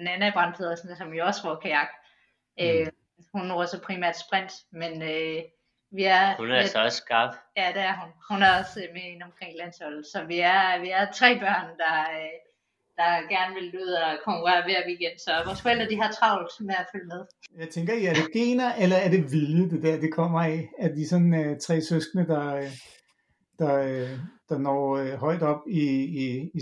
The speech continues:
Speaker 4: sportshierarkiet? Øh.
Speaker 3: Jamen, det er jo, jeg tror, det er meget, at man sådan inspirerer hinanden. Altså, øh,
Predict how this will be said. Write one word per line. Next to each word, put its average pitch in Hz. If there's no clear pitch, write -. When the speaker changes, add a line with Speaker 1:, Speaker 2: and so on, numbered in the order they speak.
Speaker 4:
sportshierarkiet? 160
Øh. 165
Speaker 3:
Jamen, 101
det 101
er 98
jo, 110
jeg 131
tror, -
det 139
er 127
meget, 131
at 127
man 120
sådan 139
inspirerer 131
hinanden. 120
Altså, 117
øh, 107